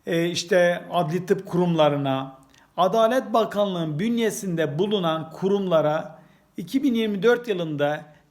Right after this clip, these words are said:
en az yirmi bin kişilik bir alım olacağını düşünüyorum. Yirmi iki bin dokuz yüz seksen dört kişilik bir alım için müracaat edilmiş.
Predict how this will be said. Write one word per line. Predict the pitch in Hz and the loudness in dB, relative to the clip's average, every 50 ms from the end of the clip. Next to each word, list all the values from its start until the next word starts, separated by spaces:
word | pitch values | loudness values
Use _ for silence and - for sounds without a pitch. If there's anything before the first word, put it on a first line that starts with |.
| _ - | _ -8
en | 330 359 | -6 -4
az | 349 320 277 226 190 190 | 0 0 0 -2 -2 -4
yirmi | 202 214 214 220 240 214 | -2 -2 -2 -2 -2 -2
bin | 208 214 208 202 196 190 - - - - _ _ _ _ _ _ _ _ | -2 -4 -4 -4 -6 -8 -12 -16 -20 -20 _ _ _ _ _ _ _ _
kişilik | - - 220 185 - 226 226 220 240 185 185 180 | -10 -6 -4 -2 -2 -2 -2 -4 -6 -6 -4 -4
bir | 240 - - 180 | -4 -4 -2 -2
alım | 196 196 220 220 | 0 0 0 0
olacağını | 208 202 190 185 175 147 165 170 170 170 160 | 2 2 4 2 2 2 0 -2 -2 -2 -4
düşünüyorum. | 147 139 - - 165 156 151 151 147 143 143 160 190 220 240 - - - _ _ _ _ _ _ - | -4 -6 -6 -6 -4 -2 0 0 0 0 0 -2 -4 -6 -8 -14 -20 -20 _ _ _ _ _ _ -10
Yirmi | 277 339 349 320 302 277 240 | -8 -6 -6 -4 -2 -2 -2
iki | 226 175 - 208 185 | -4 -6 -8 -8 -6
bin | 196 190 185 175 | -6 -4 -2 0
dokuz | 196 202 202 - 254 | -2 -2 -2 -4 -8
yüz | 233 - | -6 -2
seksen | - 214 190 - 208 202 196 190 180 | -2 -2 -2 -2 -4 -4 -4 -4 0
dört | 233 254 269 262 - - - - - | 2 2 2 0 -4 -18 -20 -20 -16
kişilik | - 202 180 - 220 220 240 208 190 | -10 -8 -6 -6 -4 -4 -6 -4 -2
bir | 240 | 0
alım | 226 196 190 196 226 226 214 | 0 2 2 0 -2 -4 -6
için | 185 - - 240 277 | -6 -6 -6 -4 -2
müracaat | 254 214 202 190 190 180 202 233 220 | 0 2 2 2 2 2 0 0 0
edilmiş. | 247 220 196 196 190 180 165 143 - - - | 0 0 0 0 -2 -2 -4 -4 -6 -8 -14